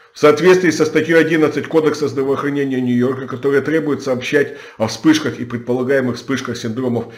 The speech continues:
известной или неизвестной этиологии и о необычных проявлениях заболеваний, представляющих интерес для общественного здравоохранения,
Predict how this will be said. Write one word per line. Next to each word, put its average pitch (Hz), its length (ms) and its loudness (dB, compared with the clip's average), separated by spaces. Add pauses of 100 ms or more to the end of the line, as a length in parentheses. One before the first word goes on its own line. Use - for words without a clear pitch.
(140)
известной 127 520 2
или 120 220 2
неизвестной 123 640 0
этиологии 120 560 0
и 120 180 -2
о 120 60 0
необычных 120 580 -2
проявлениях 117 540 -2
заболеваний, 107 720 -4 (260)
представляющих 139 680 2
интерес 127 360 0
для 120 140 -2
общественного 117 500 -4
здравоохранения, 107 800 -6